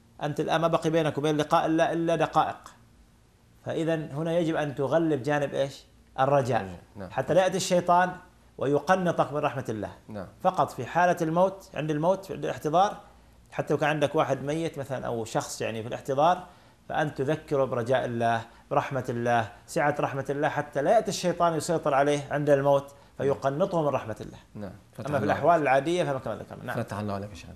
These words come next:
Speaker 2: شيخنا، نريد أن نوضح للسادة المشاهدين وسطية أهل السنة والجماعة في التعامل مع أهل الكبائر.
Speaker 1: نعم، أهل السنة والجماعة لهم نظرة إلى أهل الكبائر،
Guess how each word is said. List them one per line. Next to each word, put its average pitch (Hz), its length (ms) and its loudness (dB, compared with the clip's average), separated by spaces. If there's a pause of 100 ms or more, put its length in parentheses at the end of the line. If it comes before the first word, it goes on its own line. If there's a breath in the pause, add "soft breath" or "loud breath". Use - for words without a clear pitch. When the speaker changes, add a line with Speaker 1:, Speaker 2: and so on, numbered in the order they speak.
(360 soft breath)
Speaker 2:
شيخنا، 139 320 -4
نريد 135 80 -2
أن 135 100 -4
نوضح 120 280 -4
للسادة 113 260 -10
المشاهدين 101 520 -10 (680 soft breath)
وسطية 117 400 -8 (140)
أهل 113 140 -8
السنة 110 300 -8
والجماعة 104 580 -8
في - 100 -20
التعامل 117 680 -6
مع 139 100 -10
أهل 113 220 -6
الكبائر. - 400 -14 (920)
Speaker 1:
نعم، 151 260 0
أهل 117 120 -8
السنة 165 320 -4
والجماعة 135 540 -2 (600)
لهم 131 300 -4
نظرة 139 480 0 (600)
إلى 120 160 -4
أهل 120 360 -4 (260)
الكبائر، 110 480 -6